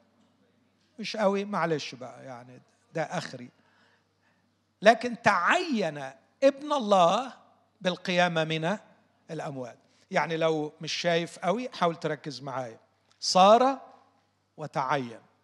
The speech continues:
صار من نسل داوود من جهة الجسد، لكن تعين ابن الله بالقيامة من الأموات.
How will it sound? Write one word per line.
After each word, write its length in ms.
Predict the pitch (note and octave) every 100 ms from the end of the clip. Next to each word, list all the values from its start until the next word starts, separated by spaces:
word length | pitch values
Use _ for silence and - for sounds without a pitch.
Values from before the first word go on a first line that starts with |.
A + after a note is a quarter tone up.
| _ _ _ _ _ _ _ -
صار 480 | - B3+ C4+ A3+ F#3
من 200 | F3 F3+
نسل 380 | G#3+ - G3
داوود 500 | F3+ F#3 F#3 A#3+ D#4 - - - _ _ _ -
من 160 | E3 D#3+
جهة 440 | F3+ F#3 A#3 - - _ _ _ _ _ -
الجسد، 460 | D3 C#3+ C#3 - - _ _ _ -
لكن 340 | D3+ - C#3+
تعين 520 | D#3+ C#3+ F3 F3 D#3+ E3+ G3 - _ _ _ _ -
ابن 260 | C4 C4+ G#3
الله 540 | F#3 F3 D3+ C#3 C3+ - D#3
بالقيامة 720 | D3+ - D#3 D3+ D3 C#3+ C#3+ - _ _ _ -
من 160 | D#3 C#3
الأموات. 520 | A#2+ B2 A#2+ G#2+